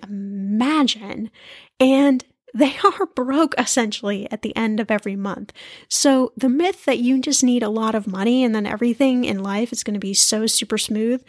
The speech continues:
is an absolutely ridiculous myth that I hope I can blow up for you. Because I have seen people with relatively low salaries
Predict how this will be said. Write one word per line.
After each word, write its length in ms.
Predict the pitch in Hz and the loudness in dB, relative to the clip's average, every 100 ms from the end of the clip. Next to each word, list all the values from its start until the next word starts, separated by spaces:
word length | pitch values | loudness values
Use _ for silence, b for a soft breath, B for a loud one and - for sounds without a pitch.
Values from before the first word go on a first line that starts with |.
| B B B | B B B
is 120 | - | 0
an 100 | 269 - | 0 0
absolutely 580 | 254 311 - 330 - 254 | 0 0 0 -2 -4 -2
ridiculous 920 | 214 220 185 208 - 202 214 208 - | -2 -2 -2 -4 -2 -4 -2 0 0
myth 500 | 208 202 175 - - B B B B | -2 -4 -6 -8 -14 B B B B
that 180 | 247 247 | 2 4
I 120 | 247 | 4
hope 400 | 233 - 302 - | 2 0 0 2
I 100 | 240 | -2
can 200 | 240 220 | 0 -2
blow 400 | 196 190 220 220 | -2 -2 0 2
up 260 | - - - | 2 0 -2
for 180 | - 196 | -8 -8
you. 400 | - 180 - 214 B B B B - | -6 -8 -10 -12 B B B B -14
Because 220 | - - 233 | -8 -4 0
I 120 | 294 | 2
have 160 | 330 | 2
seen 260 | - 311 277 | 4 4 4
people 380 | 277 262 269 240 | 2 2 4 2
with 180 | 220 - | 0 -2
relatively 760 | 220 226 233 - 247 233 240 | -2 0 0 0 0 2 0
low 600 | 214 208 214 214 214 220 220 | 0 -2 0 0 0 -2 -2
salaries 800 | - 226 208 240 277 320 320 | 0 2 2 2 0 2 0